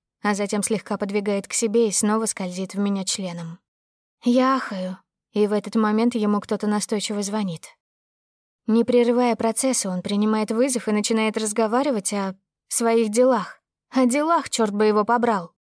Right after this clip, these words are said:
Вдалбливается и, как ни в чём не бывало, треплется о своём. Мнёт мою грудь, а сам смеётся над какими-то словами собеседника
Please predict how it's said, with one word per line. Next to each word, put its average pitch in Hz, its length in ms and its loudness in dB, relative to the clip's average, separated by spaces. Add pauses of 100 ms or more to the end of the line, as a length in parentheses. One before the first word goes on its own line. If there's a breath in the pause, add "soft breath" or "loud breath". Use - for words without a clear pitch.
(500)
Вдалбливается 226 920 2
и, 220 80 4
как 233 180 -2
ни 247 100 4
в 233 80 0
чём 240 180 4
не 240 100 6
бывало, 247 380 4
треплется 254 540 0
о 180 40 -6
своём. 208 520 -4 (540)
Мнёт 220 400 2
мою 220 260 2
грудь, 233 340 2
а 190 100 -2
сам 220 220 0
смеётся 233 540 2
над 202 160 -2
какими-то 214 460 -2
словами 220 380 2
собеседника 214 800 -2